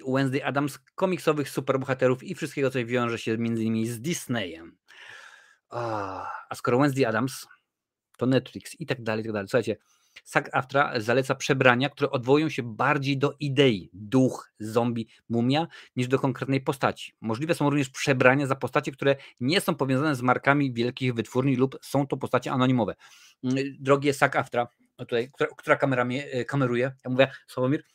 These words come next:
jeżeli ktoś w Hollywood ma się ochotę przebrać za, e, e, tak, za Thomasa Micke z filmu Dzieciak, jak najbardziej macie pozwolenie”. To mówię ja, osoba, która wymyśliła tę postać.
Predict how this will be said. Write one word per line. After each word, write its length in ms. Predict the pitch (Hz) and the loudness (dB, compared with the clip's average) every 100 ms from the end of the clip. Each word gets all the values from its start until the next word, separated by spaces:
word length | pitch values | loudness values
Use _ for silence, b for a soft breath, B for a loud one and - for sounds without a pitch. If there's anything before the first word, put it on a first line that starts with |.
| _ _ - | _ _ -10
jeżeli 340 | 117 156 143 | 2 2 2
ktoś 400 | - - 139 - - | -6 2 2 2 -12
w 60 | - | 0
Hollywood 420 | 139 120 104 127 | 2 2 -2 -2
ma 140 | 165 | -4
się 160 | - 147 | -2 -4
ochotę 260 | 143 135 | -2 -4
przebrać 440 | 131 135 123 113 - 120 | -2 0 2 0 0 -8
za, 420 | 107 107 101 104 b b _ 113 | -2 0 0 -2 b b _ -2
e, 40 | |
e, 380 | 113 120 131 117 _ - | 0 0 -4 -12 _ -10
tak, 240 | 90 87 127 | -8 -6 -6
za 180 | 107 | -6
Thomasa 380 | - 151 139 131 | 2 4 4 6
Micke 460 | 143 131 104 165 - | 6 4 2 -4 -4
z 120 | - | -8
filmu 380 | - 127 120 139 - | -2 2 0 -2 -8
Dzieciak, 540 | 113 107 - 190 - B B - | -4 -4 -2 -4 -4 B B -2
jak 140 | 156 | 2
najbardziej 400 | 185 131 135 147 | 2 2 2 0
macie 400 | 113 120 160 147 _ _ | -2 2 4 2 _ _
pozwolenie”. 680 | - 127 135 131 110 113 113 b b _ _ _ _ _ _ _ _ _ _ _ _ - | 4 4 6 4 4 0 -4 b b _ _ _ _ _ _ _ _ _ _ _ _ -4
To 80 | 117 | -2
mówię 200 | 117 120 | 2 4
ja, 240 | 107 92 | 4 0
osoba, 260 | 113 - 113 | -8 -2 0
która 160 | 117 | 0
wymyśliła 280 | 110 107 107 | -2 -4 -4
tę 180 | 110 107 | -4 -6
postać. 420 | 82 - - - | -8 -18 -20 -20